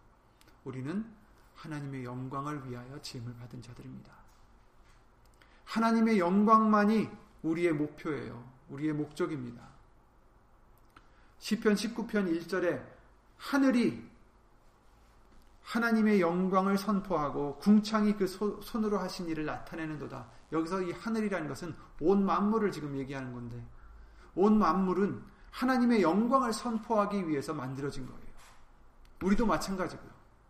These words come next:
그래서 고린도전서 십 장에도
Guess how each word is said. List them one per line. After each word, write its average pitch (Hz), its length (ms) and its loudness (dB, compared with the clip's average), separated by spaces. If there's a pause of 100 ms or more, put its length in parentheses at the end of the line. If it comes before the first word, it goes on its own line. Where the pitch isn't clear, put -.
(3250)
그래서 160 260 -2
고린도전서 175 560 0
십 - 240 -8
장에도 175 680 -2